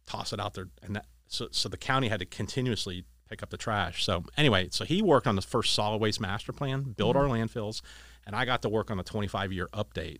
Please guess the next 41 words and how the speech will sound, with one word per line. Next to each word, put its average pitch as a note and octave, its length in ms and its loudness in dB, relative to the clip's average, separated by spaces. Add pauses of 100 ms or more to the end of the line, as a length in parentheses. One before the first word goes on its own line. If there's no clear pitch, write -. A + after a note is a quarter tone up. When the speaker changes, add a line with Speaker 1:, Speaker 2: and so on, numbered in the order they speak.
(120)
Speaker 2:
Mm-hmm. E3+ 340 0
Speaker 1:
kinda G#2+ 200 -4
review G2 340 0
all G2+ 140 2
that G#2 220 0
and F#2 140 -10
kinda F#2+ 160 -4
give F2+ 140 -6
a E2+ 60 -10
few G2+ 220 -10 (160)
vision G2+ 260 -12 (500)
going F#2+ 220 2
forward. G2 360 0
But F2+ 120 -6 (120)
those, D#3 640 4
you B2 140 -6
know, G2+ 80 -2 (880)
again, A2+ 440 0 (240)
I'm B2 100 -2
only, F#2 300 0 (640)
I'm G#2 120 -2
under F2 140 2
thirty F#2 380 2
at D#2+ 80 -10
that E2 140 -10
point. F2 340 -6
Speaker 2:
Mm-hmm. F3+ 160 2
Speaker 1:
I D#3 40 0
mean, G2 140 -4
to A2+ 100 -6
get C3 240 0
to C3+ 80 2
work B2 260 4
on G2+ 100 2
those G#2 180 2
kind G#2+ 200 -2
of - 140 -6
Speaker 2:
Right. G#2 160 2
Speaker 1:
projects, A#2+ 400 2
just - 240 -4
to - 120 -10